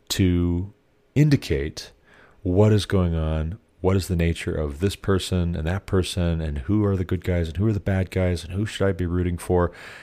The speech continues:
And I don't, really don't like that guy. That guy is twisted and demented and sick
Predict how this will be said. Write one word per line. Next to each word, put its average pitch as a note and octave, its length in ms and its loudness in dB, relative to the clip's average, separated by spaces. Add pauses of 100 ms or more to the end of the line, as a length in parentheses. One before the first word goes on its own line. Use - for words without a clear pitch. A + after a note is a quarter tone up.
(140)
And E2+ 160 0
I F#2 120 4
don't, G#2+ 300 2
really F2 360 4
don't D#2 180 -2
like D#2 200 0
that D#2 160 -4
guy. D#2 200 -6
That G#2+ 200 -4
guy F2+ 100 -2
is D2+ 180 -2
twisted G2 500 -2
and E2 140 -8
demented E2+ 480 -2
and D2+ 300 -6
sick - 440 -2